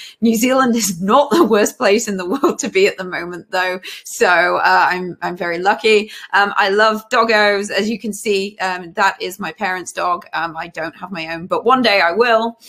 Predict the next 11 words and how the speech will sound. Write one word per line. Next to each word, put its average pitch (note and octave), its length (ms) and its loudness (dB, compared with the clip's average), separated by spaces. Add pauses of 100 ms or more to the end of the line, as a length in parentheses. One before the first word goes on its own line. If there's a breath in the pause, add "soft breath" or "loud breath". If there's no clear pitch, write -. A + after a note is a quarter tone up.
(540 loud breath)
Uh, A3 260 4
before C#4 420 0
I A#3+ 120 4
worked B3 340 0
in A#3+ 80 -2
security, A#3+ 800 -2
um, G3+ 400 0
and G3 160 -4
cloud G#3+ 220 0
native A3 280 0
things, B3+ 420 -4